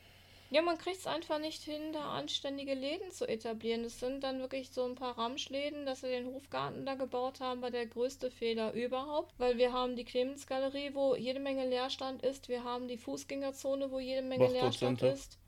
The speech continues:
Speaker 1: Das Bachtor Center, also im Prinzip, wir haben hier drei Zentren,
Speaker 2: Ja.
Speaker 1: wo du dir denkst, so,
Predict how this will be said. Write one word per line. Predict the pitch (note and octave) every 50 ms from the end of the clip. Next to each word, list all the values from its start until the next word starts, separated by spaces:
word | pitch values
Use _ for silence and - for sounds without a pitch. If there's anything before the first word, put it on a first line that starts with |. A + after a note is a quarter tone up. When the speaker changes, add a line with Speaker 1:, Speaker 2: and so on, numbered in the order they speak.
| - - - - - - - - - -
Speaker 1:
Das | A3+ A3
Bachtor | - - G#3+ B3 - - - D#4+ D#4 D4+
Center, | - - D#4 D4 D4 D#4 C4+
also | B3 B3+ B3+
im | A#3+ B3
Prinzip, | A#3 - C4 A3+ - B3+
wir | A#3+ B3+ B3+
haben | B3+ C4 C4 C4+
hier | C4 C4 A#3+
drei | - - - A3 A#3+ C#4+
Zentren, | D#4+ - - - B3 D#4 G4+ - - - G#3+ A3 B3+ F4+ - - - -
Speaker 2:
Ja. | - - - - - -
Speaker 1:
wo | - B3 B3+
du | C4+
dir | C#4 C#4+ C#4 C4+ C4
denkst, | A#3+ C#4 C#4+ D4 D4+
so, | - - C#4 C4+ A#3 - A3 A3 G#3+